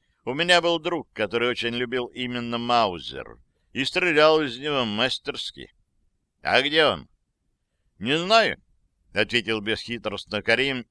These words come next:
и не лгал. Кое-кто даже говорил, что он погиб, хотя я в это не верю. Не мог он погибнуть.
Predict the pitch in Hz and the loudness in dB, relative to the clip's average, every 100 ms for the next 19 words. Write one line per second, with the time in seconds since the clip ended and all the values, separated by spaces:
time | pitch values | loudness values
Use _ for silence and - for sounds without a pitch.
0 | _ 127 139 135 131 117 135 120 71 60 | _ -6 -2 -2 -2 0 2 2 2 -8
1 | - _ _ _ _ _ 151 156 - 151 | -20 _ _ _ _ _ 2 2 2 0
2 | 143 127 131 120 127 139 135 - 131 131 | 2 0 0 0 0 0 -4 -4 -4 -4
3 | - 120 120 139 135 90 - _ _ - | -2 -2 -2 -4 -4 -6 -10 _ _ -2
4 | 151 160 165 156 143 135 131 131 123 78 | 0 4 4 6 2 0 -2 -2 -2 -4
5 | 60 50 _ _ _ _ _ - 107 143 | -6 -14 _ _ _ _ _ -8 -2 2
6 | 143 127 110 107 87 65 60 _ | 2 2 -2 -4 -6 -10 -16 _